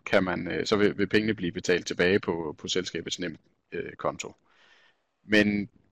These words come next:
i den her situation, der har man været inde og vælge at hæve den, øh, mulighed, der er for at lave en udbetalingsgrænse fra normalt to hundrede tusind til op til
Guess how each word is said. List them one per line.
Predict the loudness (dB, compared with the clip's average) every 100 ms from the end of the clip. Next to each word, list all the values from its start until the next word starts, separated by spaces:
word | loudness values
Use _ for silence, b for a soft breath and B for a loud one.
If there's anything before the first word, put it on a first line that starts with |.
| 0
i |
den | 4 6
her | 6 6
situation, | 4 2 4 4 8
der | 8 8
har | 8
man | 6 4 4
været | 2 4
inde | 2 2 0
og | 2
vælge | 0 2 2 4
at | 4 2
hæve | 2 4 4 0 -2
den, | 0 0 -2 -10 _ -14
øh, | -12 -10
mulighed, | -8 -4 -2 2
der |
er | 2 2
for | 0 0
at |
lave | 0 0
en |
udbetalingsgrænse | -2 -4 -2 -2 -4 -2 0 -2 -8 -10 b b b _
fra | 0
normalt | 2 2 2
to | 4 2
hundrede | 4 0
tusind | -2 -4 -6
til | 0 2
op | 2
til | 0 -4